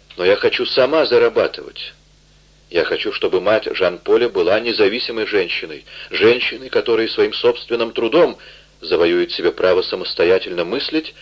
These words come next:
и действовать так, как она считает нужным. Вы порицаете меня?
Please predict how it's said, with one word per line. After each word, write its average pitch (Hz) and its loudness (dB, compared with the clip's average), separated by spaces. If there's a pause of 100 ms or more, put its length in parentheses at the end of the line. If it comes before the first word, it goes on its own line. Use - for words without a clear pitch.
(200)
и 95 -12
действовать 90 0
так, 135 2
как 117 -2
она 107 -2
считает 104 -2
нужным. 98 -8 (1500)
Вы 95 -4
порицаете 98 0
меня? 67 -12